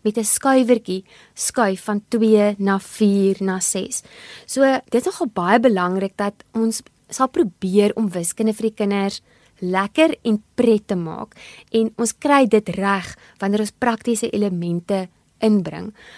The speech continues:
Ehm, sodra wiskunde vir kinders te abstrak is en soos jy nou genoem het, militaristies is, maak dit hulle, ehm, negatief teenoor wiskunde en sodra hulle 'n negatiewe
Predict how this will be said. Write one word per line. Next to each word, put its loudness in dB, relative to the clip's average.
Ehm, -4
sodra 2
wiskunde -2
vir -10
kinders -4
te -6
abstrak -2
is -4
en -2
soos -8
jy -4
nou 0
genoem -2
het, -8
militaristies -4
is, -10
maak -2
dit -2
hulle, 0
ehm, -4
negatief -2
teenoor 0
wiskunde -6
en -4
sodra 0
hulle 2
'n 0
negatiewe -2